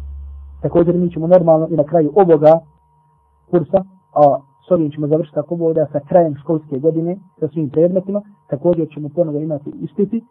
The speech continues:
ispite, gdje će također, jel, normalno, oni koji budu najbolji, ako Bog da, za Allahu dželle šanuhu pomoć, biti nagrađeni. S tim što ja sada,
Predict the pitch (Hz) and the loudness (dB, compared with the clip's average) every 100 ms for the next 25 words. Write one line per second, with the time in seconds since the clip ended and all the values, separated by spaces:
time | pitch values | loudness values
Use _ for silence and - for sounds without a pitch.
0 | _ _ - 190 196 196 214 262 _ _ | _ _ -8 -8 -4 0 0 -2 _ _
1 | - 170 170 156 151 165 160 156 160 151 | -6 -6 -4 -8 -4 -2 0 2 2 2
2 | 151 147 139 147 135 131 139 131 139 139 | -2 -4 -4 -6 -6 -8 -8 -8 -6 -6
3 | 131 131 123 139 160 135 123 131 151 131 | -6 -8 -12 -6 -6 -4 -4 0 0 -2
4 | 127 127 127 143 127 151 156 160 160 _ | -6 -8 -8 -10 -8 -6 -2 -2 -4 _
5 | _ _ _ 151 147 151 143 160 139 123 | _ _ _ -6 -4 -4 -8 -10 -4 -4
6 | 113 104 87 _ _ _ _ - 208 208 | -4 -12 -16 _ _ _ _ -6 -4 4
7 | 202 196 190 165 | 4 6 4 4